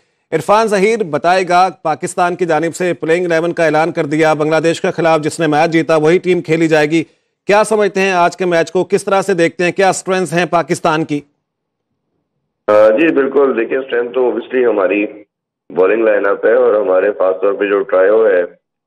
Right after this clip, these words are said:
Speaker 2: तीनों पेस बॉलर का, नसीम शाह, शाहीन शाह अफरीदी और उसमें हारिस रऊफ, वो obviously सबसे बड़ी स्ट्रेंथ है हमारी।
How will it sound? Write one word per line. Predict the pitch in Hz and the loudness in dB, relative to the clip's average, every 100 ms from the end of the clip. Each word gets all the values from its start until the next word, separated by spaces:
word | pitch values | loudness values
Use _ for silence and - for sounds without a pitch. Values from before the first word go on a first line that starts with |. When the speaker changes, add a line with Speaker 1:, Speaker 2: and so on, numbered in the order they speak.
| _ _ | _ _
Speaker 2:
तीनों | 95 98 110 | -6 -4 -2
पेस | 104 104 - | 0 -2 0
बॉलर | 98 95 | 0 2
का, | 101 92 87 | 0 0 0
नसीम | 87 90 95 | 0 -4 -6
शाह, | 95 90 90 | 0 2 2
शाहीन | 90 87 | 0 -6
शाह | 87 90 | -2 -2
अफरीदी | 90 85 85 92 92 - _ _ _ _ | -2 -6 -6 -8 -8 -20 _ _ _ _
और | - 76 78 | 0 2 2
उसमें | 78 82 | -2 -6
हारिस | 82 80 95 87 | -2 0 0 0
रऊफ, | 92 95 | -2 0
वो | 87 87 82 | 0 0 -2
obviously | 80 92 85 85 | -6 -10 -10 -2
सबसे | 90 - | -2 -2
बड़ी | 80 82 | -2 -2
स्ट्रेंथ | 85 85 92 107 | 0 -2 0 0
है | |
हमारी। | 95 87 85 | 0 2 0